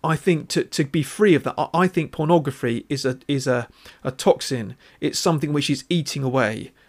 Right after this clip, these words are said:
at Western society, and it's undermining, um, at the end of the day, it will undermine everything that we hold dear. Um, so, yeah, don't, don't get involved with it.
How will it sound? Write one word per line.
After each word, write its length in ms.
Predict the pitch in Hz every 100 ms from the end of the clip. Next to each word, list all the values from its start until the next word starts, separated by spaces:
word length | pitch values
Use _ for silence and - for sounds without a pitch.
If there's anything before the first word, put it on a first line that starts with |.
| _
at 180 | 139 135
Western 340 | 143 131 - 123
society, 800 | - - 123 113 - 113 - -
and 320 | 135 123 123
it's 180 | 127 - -
undermining, 720 | 143 127 135 131 123 113 110 - _ _ _
um, 200 | 127 120 - _ _ 120
at 140 | -
the 120 | 147
end 80 | 139
of 60 | 123
the 80 |
day, 160 | 127 107
it 120 | 143
will 180 | 160 143
undermine 540 | 147 139 120 131 120 127
everything 320 | 131 117 127
that 140 | 135
we 100 | -
hold 300 | 120 131 110
dear. 300 | - 107 - - _ _ - - - - _ -
Um, 460 | 131 123 117 117 -
so, 500 | - 151 127 117 120 -
yeah, 260 | 135 107 - _ _ _ _
don't, 320 | 156 139 135
don't 240 | - 143 131
get 140 | 127
involved 320 | 120 110 104
with 100 | 104
it. 140 | -